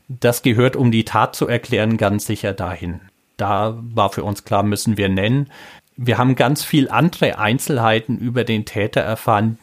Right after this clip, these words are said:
bei denen wir uns gedacht haben, die müssen wir nicht nennen, weil sie weder in der Erklärung helfen, warum macht jemand so etwas, und außer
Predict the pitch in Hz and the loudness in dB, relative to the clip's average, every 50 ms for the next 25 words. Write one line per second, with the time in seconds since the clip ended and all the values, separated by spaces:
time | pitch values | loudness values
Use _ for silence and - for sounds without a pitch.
0 | _ _ - - 107 104 - - - 110 110 110 110 104 104 - 113 120 120 147 | _ _ -4 -4 -4 -4 -4 -2 -2 0 2 2 0 0 -2 -4 -4 -4 -2 -2
1 | 131 117 - - 117 - 110 107 - - - 117 104 107 104 - _ _ - - | -2 -2 -2 -4 -2 0 0 -2 -2 -2 -4 -2 -2 -2 -4 -6 _ _ -6 -2
2 | 117 110 107 107 107 107 120 143 - - - 131 113 117 110 98 101 101 101 110 | 0 2 2 2 2 2 0 -2 -2 0 0 0 2 2 2 2 2 0 0 -2
3 | - - - _ - 160 156 147 143 143 147 139 135 139 131 117 - - - 131 | -4 -8 -14 _ -4 -2 -2 0 0 0 0 0 0 0 -2 -2 -4 -8 -10 -10
4 | 127 117 117 - - 98 101 110 113 - - - 117 110 107 98 - - - 107 | -10 -8 -6 -4 -2 0 0 0 -2 -4 -6 -4 -4 -4 -6 -6 -8 -8 -10 -8
5 | 101 - 110 107 120 - - 135 98 110 117 113 107 104 71 82 104 - - - | -4 -4 -2 -2 -2 0 0 0 2 2 2 2 2 0 -2 -4 -8 -10 -6 -4
6 | 101 104 - - 160 156 156 147 135 139 135 139 143 143 - - - 135 131 123 | -2 -2 -2 -2 -2 0 0 0 2 2 2 0 0 -2 -4 -8 -6 -4 -4 -2
7 | 120 117 113 95 117 110 110 113 110 - 127 135 151 156 151 139 - - - - | -2 -2 -2 -4 -4 0 0 0 2 2 2 2 4 4 2 2 0 -4 -4 -2
8 | 143 139 139 131 131 135 - - 135 135 - 120 123 - - - 120 110 117 117 | -2 0 0 0 -2 -2 -2 -2 -2 0 0 -2 -4 -6 -6 -4 -2 -2 -2 -4
9 | - - - - - - - - - - - _ _ - 120 123 - - 110 101 | -6 -12 -16 -20 -20 -20 -20 -20 -20 -20 -20 _ _ -4 -4 -4 -2 -4 -4 -4
10 | 117 - - 127 120 117 113 113 120 120 | -2 0 2 2 4 4 2 0 -2 -4